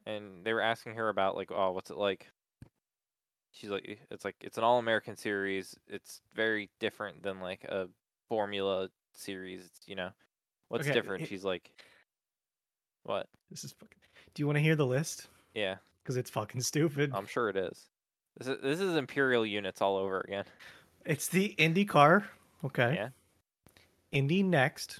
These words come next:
Speaker 2: which is N X T, by the way.
Speaker 1: Yeah, no, no.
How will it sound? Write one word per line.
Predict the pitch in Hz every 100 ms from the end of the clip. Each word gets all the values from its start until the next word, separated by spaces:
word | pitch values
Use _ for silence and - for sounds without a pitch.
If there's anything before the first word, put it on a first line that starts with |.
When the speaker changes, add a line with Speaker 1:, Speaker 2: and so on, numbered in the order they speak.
| -
Speaker 2:
which | 131 -
is | 117 -
N | 131
X | 147 - -
T, | 147 113
by | 113 104
the | -
way. | - - - _ _ -
Speaker 1:
Yeah, | 104 87
no, | 104 92
no. | 92